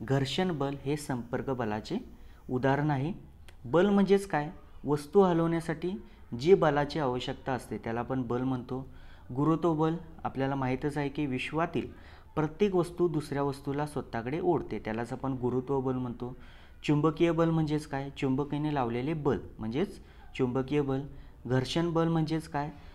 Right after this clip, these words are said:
वस्तू आणि पृष्ठभाग यांच्यामध्ये कार्यरत असलेले जे बल आहे त्याला आपण चुंबकीय बल म्हणतो. आणि विद्युत स्थितिकीय बल म्हणजे काय? घर्षणामुळे जी वीज निर्माण होणे,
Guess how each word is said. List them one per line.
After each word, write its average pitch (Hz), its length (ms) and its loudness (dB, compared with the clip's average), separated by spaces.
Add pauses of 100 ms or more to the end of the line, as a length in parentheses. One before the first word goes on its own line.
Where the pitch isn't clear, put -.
(180)
वस्तू 165 480 4
आणि 185 200 6
पृष्ठभाग 151 540 -2 (140)
यांच्यामध्ये 143 480 -2
कार्यरत 131 460 0
असलेले 139 400 -6
जे 147 180 -2
बल 131 380 -2
आहे 101 160 -4
त्याला 110 260 -6
आपण 151 220 -4 (540)
चुंबकीय 123 480 0
बल 131 180 2
म्हणतो. 135 480 -2 (360)
आणि 127 180 -2
विद्युत 135 420 2 (500)
स्थितिकीय 165 540 2
बल 160 180 2
म्हणजे 151 260 0
काय? 135 260 -4 (160)
घर्षणामुळे 170 760 2 (680)
जी 175 120 6
वीज 175 300 4
निर्माण 156 360 4
होणे, 135 320 0